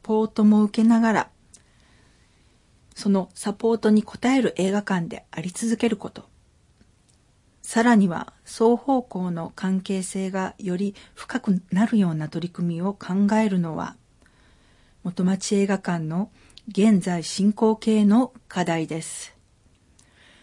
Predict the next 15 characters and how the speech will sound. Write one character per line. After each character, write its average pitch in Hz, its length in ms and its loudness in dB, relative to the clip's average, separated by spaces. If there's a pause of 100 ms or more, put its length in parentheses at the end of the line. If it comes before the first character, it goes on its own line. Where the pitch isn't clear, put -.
(500)
二 180 160 4
千 190 400 4
二 220 140 8
十 196 260 2
五 175 160 -4
年 175 320 2
に 175 180 -2 (480)
十 220 280 2
五 220 120 0
周 220 260 2
年 190 300 4
を 160 100 -4
迎 160 200 -6
え 160 100 -4
る 156 220 -8